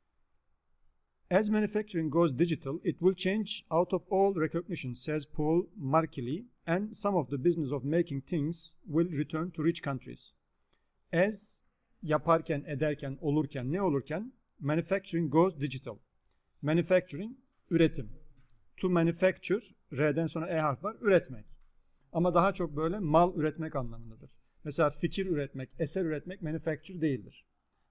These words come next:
Manufacturing, elbiseden arabaya kadar maddi olan şeyleri üretmek demektir. Manufacturing ise üretim. Ama dediğimiz gibi fabrikada üretilen şeyler.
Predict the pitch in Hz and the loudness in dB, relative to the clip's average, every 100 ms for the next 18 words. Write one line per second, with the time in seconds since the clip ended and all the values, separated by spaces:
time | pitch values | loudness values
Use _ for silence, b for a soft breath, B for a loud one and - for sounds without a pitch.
0 | - 156 160 175 170 - 143 226 - - | -6 -2 0 0 -2 -4 -6 -6 -12 -20
1 | - 175 165 143 160 160 170 185 - 170 | -4 0 0 0 0 0 0 -6 -2 2
2 | 165 160 165 147 127 202 - _ 247 143 | 4 2 0 -4 -6 -8 -12 _ -4 0
3 | 151 131 175 147 139 131 - 143 147 151 | 0 4 4 4 2 -4 -4 -2 -2 -2
4 | 143 147 147 - 113 - 202 156 160 170 | -2 -2 -4 -6 -14 -14 -8 -2 0 2
5 | 185 185 - 165 190 165 131 185 247 - | 0 0 -2 0 0 -4 -6 -8 -8 2
6 | 180 165 151 107 - _ _ _ _ _ | 6 6 2 -10 -16 _ _ _ _ _
7 | _ 165 196 170 170 156 120 127 208 - | _ -2 0 2 0 -2 -4 -8 -8 -6
8 | 151 151 156 156 143 139 135 113 107 131 | -4 -2 -4 -4 -4 -4 -6 -8 -16 -20
9 | _ | _